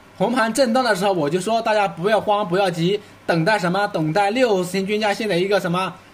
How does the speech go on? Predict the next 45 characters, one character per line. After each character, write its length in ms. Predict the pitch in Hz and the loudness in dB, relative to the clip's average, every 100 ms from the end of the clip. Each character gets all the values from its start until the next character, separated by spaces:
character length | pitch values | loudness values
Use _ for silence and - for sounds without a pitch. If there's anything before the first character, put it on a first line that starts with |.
| - - | -20 -20
上 360 | - - 240 170 | -8 -2 -2 -2
上 200 | 202 208 | -4 -4
靠 200 | 175 254 | 0 0
拢。 340 | 175 143 202 - - | 2 0 0 -2 -8
你 80 | 180 | -4
要 60 | |
在 160 | 196 233 | 0 0
六 180 | 277 262 | 4 2
十 60 | |
天 120 | 226 220 | 2 -2
均 120 | 247 | 0
价 120 | 233 | 2
线 140 | 240 | 2
这 80 | 240 | 2
位 140 | 240 214 | 2 0
置 80 | |
怎 100 | 202 | 0
么 80 | 180 | 0
办？ 240 | 240 214 127 - - - | 0 -2 -4 -12 -20 -10
上 520 | - 302 277 226 185 | 0 0 2 0 -2
车 400 | 170 247 247 247 | 4 4 6 2
潜 360 | 233 214 190 233 | 0 0 2 0
伏。 340 | 190 233 175 - - - - - | 2 2 2 -6 -20 -20 -20 0
这 220 | 262 269 | 4 4
个 160 | 220 214 | 4 0
票 160 | 226 | 2
我 180 | 202 185 | 2 2
说 280 | 180 247 254 | 0 4 6
的 120 | 240 | 6
很 380 | - 220 208 190 | 2 2 2 2
明 260 | 196 214 | 2 2
明 220 | 226 220 208 | 2 2 2
白 180 | 190 | 0
白， 220 | 190 190 165 | 2 2 0
说 240 | - 220 | -4 -4
了 100 | 214 | -2
很 400 | 214 185 160 151 | 0 0 0 0
多 200 | 175 185 | -2 -2
次 180 | 170 202 | -4 -4
啊， 180 | 147 131 - - | -4 -6 -14 -6
大 160 | - 190 | -2 0
家 40 | |
看 140 | 175 208 | 0 -2
一 20 | |
下， 180 | 208 | -2